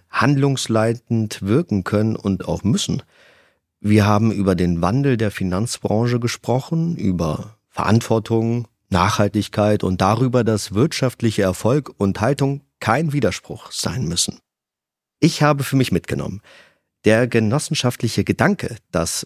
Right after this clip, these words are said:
was der Einzelne nicht schafft, schaffen viele gemeinsam, ist kein Überbleibsel aus vergangenen Zeiten, sondern ein hochaktuelles Prinzip für nachhaltiges Wirtschaften.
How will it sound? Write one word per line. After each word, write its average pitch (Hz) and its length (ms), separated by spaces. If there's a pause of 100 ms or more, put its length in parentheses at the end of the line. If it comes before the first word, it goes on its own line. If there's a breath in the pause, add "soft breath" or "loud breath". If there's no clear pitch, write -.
(120)
was - 160
der - 160
Einzelne 95 480
nicht - 240
schafft, - 320 (200 soft breath)
schaffen 101 400
viele 104 280
gemeinsam, 120 680 (340)
ist - 220
kein 139 280
Überbleibsel 104 800
aus 82 140
vergangenen 87 460
Zeiten, 113 480
sondern 104 340
ein 98 340
hochaktuelles - 1000
Prinzip - 560
für - 160
nachhaltiges 101 800
Wirtschaften. - 640